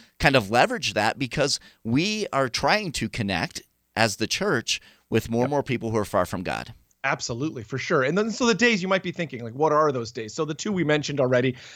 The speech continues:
Speaker 2: that people often think of are Christmas and Easter. You know, we know that.
Speaker 1: <laughs>
Speaker 2: It's in our culture. People think about those, uh, you know, a lot, and it's true. And there's a bit of a nuance I found over years that there's a bit of a different crowd that comes on those two days. A lot of times on,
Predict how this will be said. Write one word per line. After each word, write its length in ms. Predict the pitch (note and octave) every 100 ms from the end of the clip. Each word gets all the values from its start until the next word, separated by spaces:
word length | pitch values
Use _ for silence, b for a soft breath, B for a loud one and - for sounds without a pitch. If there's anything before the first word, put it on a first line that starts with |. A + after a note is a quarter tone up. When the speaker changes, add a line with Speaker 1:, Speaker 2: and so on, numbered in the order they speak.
| B
Speaker 2:
that 120 | C#3+
people 260 | E3+ C#3+ C3
often 280 | B2 C3+ C3
think 280 | D3+ C#3
of 200 | C#3+ C3+
are 200 | A#2+ A2 B B B
Christmas 320 | F3+ - E3+
and 100 | D3+
Easter. 340 | B2+ - D3+
You 120 | D3 E3+
know, 60 |
we 120 | E3
know 240 | C#3+ C#3 D3
that. 300 | C#3+ D3+ -
Speaker 1:
<laughs> 40 | B F2
Speaker 2:
It's 160 | - -
in 140 | E3+
our 80 | D#3
culture. 320 | C3+ D3+ -
People 200 | C#3+ C#3+
think 200 | B2 D#3+
about 220 | C#3+ C#3 C3
those, 260 | C3 B2 -
uh, 80 | -
you 80 | E3
know, 160 | B2+
a 60 | A#2+
lot, 340 | C3 C3+ C3+
and 100 | B2
it's 140 | B2+ C#3
true. 320 | - A3 A3+
And 180 | G3+ B3
there's 140 | B3+
a 60 | G#3
bit 160 | G#3+
of 80 | G#3
a 20 |
nuance 400 | F3 F3+ F#3+ F#3
I 80 | F3+
found 320 | F3+ F3 F3
over 220 | - D#3 D3
years 300 | D#3+ E3+ D#3
that 240 | D3+ - B B
there's 140 | G3 F3+
a 40 |
bit 120 | A3+
of 60 | G3
a 40 |
different 320 | D3 D3 G3+
crowd 260 | - F#3 G3
that 100 | G3+
comes 240 | G3+ G3
on 100 | G3+
those 220 | G3 G3 G3
two 180 | G#3
days. 320 | G3+ G3+ G#3 E3
A 40 |
lot 200 | D3 D#3
of 80 | E3+
times 420 | - E3+ E3+ D3+
on, 340 | D#3 D3 C#3